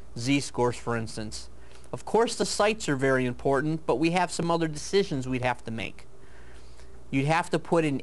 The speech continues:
age, saying how old is the client that we're currently going to train, and whether their eyes are open or closed.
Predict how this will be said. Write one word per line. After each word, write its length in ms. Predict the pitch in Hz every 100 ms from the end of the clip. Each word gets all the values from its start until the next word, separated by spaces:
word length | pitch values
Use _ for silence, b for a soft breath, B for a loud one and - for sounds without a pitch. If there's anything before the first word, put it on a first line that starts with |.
| -
age, 680 | 139 143 165 208 196 - - -
saying 500 | - 151 147 147 139 -
how 320 | 156 160 160
old 320 | - 147 160 156
is 140 | 151
the 120 | 143
client 640 | - - 135 139 175 190 - -
that 140 | 113
we're 140 | 131
currently 480 | 135 - 147 110 139
going 300 | 131 135 135
to 120 | -
train, 460 | 90 - 127 139 196 - - - - - - - - - B B B B B B B -
and 220 | 165 175
whether 320 | 233 254 240
their 200 | 208 196
eyes 340 | 165 165 160
are 120 | 151 -
open 520 | 160 160 156 139 143 -
or 160 | 135
closed. 640 | 131 - 123 107 107 -